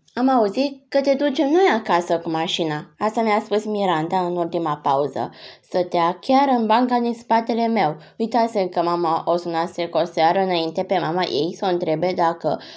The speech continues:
ar putea să mă aducă ea de la școală. "Nu-i nevoie", am răspuns instinctiv, pe un ton obișnuit. "Vine mama să mă ia." Am crezut că trebuie să-l ia pe Uci sau ceva. Până la urmă, se pare că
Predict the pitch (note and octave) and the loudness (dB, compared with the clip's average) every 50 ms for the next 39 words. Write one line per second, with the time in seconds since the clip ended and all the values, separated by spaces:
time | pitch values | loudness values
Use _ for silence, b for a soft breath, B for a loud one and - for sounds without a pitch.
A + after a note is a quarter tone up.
0 | B B - G#3+ F#3+ - G3 G3 G3 - F3 G3+ A3 A3 A#3+ G#3+ G#3+ G#3 G3+ F#3+ | B B -2 -2 -2 -2 -4 -4 0 2 2 2 2 0 -2 -2 0 0 0 0
1 | - - F3 F3 F#3 G3+ G3 - A3 G#3+ G#3+ A#3+ A#3 A#3 G3 F3 E3+ D#3 D#3 E3 | 0 -2 -2 0 0 -2 0 0 0 0 2 4 4 4 4 2 2 0 0 0
2 | - - - D#3+ D#3 D#3 D#3 D#3+ D#3+ B B B B B B B B B B - | -2 -2 0 2 2 4 2 0 0 B B B B B B B B B B 0
3 | E4+ F4 D4+ A#3+ G3+ F3 F3+ E3+ E3 D#3 D#3 D#3+ E3+ E3+ - F#3 E3+ E3+ - E3+ | 2 4 4 4 2 4 4 2 4 2 0 0 -2 -2 -2 -4 -4 -4 -2 -4
4 | D#3+ F#3+ - - - E3+ E3 D#3+ D#3+ D#3 D#3+ D#3+ D#3+ D#3+ B B B B B - | -4 -4 -6 -6 -6 -6 -6 -6 -6 -4 -4 -4 -4 -6 B B B B B -2
5 | G#3+ G3 F#3 F#3 G3 G3+ G3 F#3 F3 F#3 F#3+ - G3 D3+ D3 D3+ - _ - A#3 | 0 0 0 0 0 0 0 2 0 0 -2 -2 -4 -6 -6 -8 -12 _ -6 -2
6 | B3 B3 C4 B3+ A#3+ G3+ F3 F3 - F3 E3+ E3 E3 D#3 C#3+ D#3 B B B B | 0 2 2 2 2 2 0 0 0 -2 0 0 2 0 0 -2 B B B B
7 | B B C4 C4+ C4+ C#4 C4+ C#4+ D4+ D4+ D4 C#4 C4+ C#4+ C#4+ C#4+ C4+ C#4 C4+ A3+ | B B 0 2 2 2 2 2 0 2 2 0 2 2 0 0 2 0 0 2
8 | B3+ B3+ B3+ B3+ C4+ C4 C4 A#3+ G#3 G3 G3 - F3+ F3 - E3+ E3+ F3 - E3+ | 2 2 2 2 2 2 4 4 4 2 2 0 -2 -2 0 -2 -2 -2 -2 -2
9 | E3 D#3+ E3 - - - A3 A3+ A#3 A#3+ B3 B3 B3 A#3+ A#3+ B3 - A#3+ A3+ - | 0 0 -2 -2 -8 -6 -4 0 2 2 2 2 2 0 0 0 -4 -4 -2 0
10 | A3+ A3 A#3 A3+ - G#3+ | 0 0 0 0 0 -2